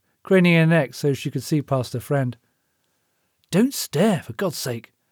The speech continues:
Catherine said. "Middle of the bar, one in a nasty red check shirt, one in a cheap suit. See them?" Emily nodded. "Yeah, I've got them. Red checker's got his back to us, but cheap suit looks okay."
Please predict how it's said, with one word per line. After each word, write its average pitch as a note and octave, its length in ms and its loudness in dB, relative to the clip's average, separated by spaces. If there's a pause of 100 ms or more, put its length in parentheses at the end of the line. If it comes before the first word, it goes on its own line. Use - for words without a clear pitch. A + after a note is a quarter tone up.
(140)
Catherine A#2 360 -8
said. A2 320 -12 (580)
"Middle A3+ 200 0
of F#3 80 -2
the F#3 80 0
bar, D3 400 2 (320)
one G3+ 180 4
in G3 140 4
a F#3 80 6
nasty E3+ 400 2
red D#3 200 2
check D#3+ 300 -2
shirt, B2+ 380 -2 (300)
one E3 180 2
in D#3+ 100 4
a D3+ 60 0
cheap D#3+ 320 -6
suit. C3 340 -2 (640)
See G3+ 220 -2
them?" B3+ 240 -2 (1000)
Emily A2+ 280 -4
nodded. A#2+ 320 -6 (1500)
"Yeah, F#3 360 4
I've A3 140 -8
got D#3+ 160 0
them. E3 220 2 (380)
Red G3+ 160 2
checker's F#3 360 -2
got E3 120 0
his D3 120 0
back E3 220 2
to D3+ 140 0
us, D#3 200 0 (440)
but D3+ 140 -10
cheap F3+ 240 -2
suit E3 300 0
looks D3+ 260 -4
okay." C3+ 480 -2